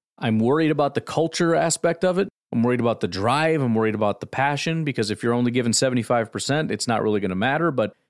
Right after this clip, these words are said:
start with the offensive line. Let's get that shored up. Maybe make a change, kick in Elton, put Yash out there. I don't really know, but get that figured out. Maybe comp-, maybe like Roger said, simplify it, compress the playbook a little bit so there's not as much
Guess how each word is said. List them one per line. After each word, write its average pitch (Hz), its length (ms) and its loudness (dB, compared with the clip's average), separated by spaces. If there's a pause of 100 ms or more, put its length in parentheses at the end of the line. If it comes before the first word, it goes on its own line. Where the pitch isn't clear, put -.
(140)
start 170 340 0
with 196 120 0
the 196 80 2
offensive 156 500 0
line. 90 400 -2
Let's 123 220 -2
get 196 280 -2
that 185 200 0
shored 151 380 2
up. 127 280 -2 (320)
Maybe 165 260 0
make 175 220 0
a 147 40 -2
change, 135 520 -2
kick 151 200 -4
in 147 80 0
Elton, 135 340 0
put 131 200 -4
Yash 127 320 0
out 120 180 0
there. 120 160 0
I 127 60 -4
don't 139 160 -2
really 123 220 0
know, 107 280 2
but 98 180 -2 (420)
get 160 180 0
that 160 180 2
figured 139 360 -2
out. 110 320 2 (540)
Maybe 139 260 0
comp-, - 360 -2
maybe 143 240 0
like 151 180 0
Roger 143 320 0
said, 127 360 -2
simplify 135 540 0
it, 135 120 -4
compress 135 380 -2
the 139 100 -4
playbook 131 380 0
a 139 40 -2
little 131 160 0
bit 127 180 -2
so - 60 -10
there's 98 160 -2
not 123 200 0
as 123 120 -4
much 127 280 -4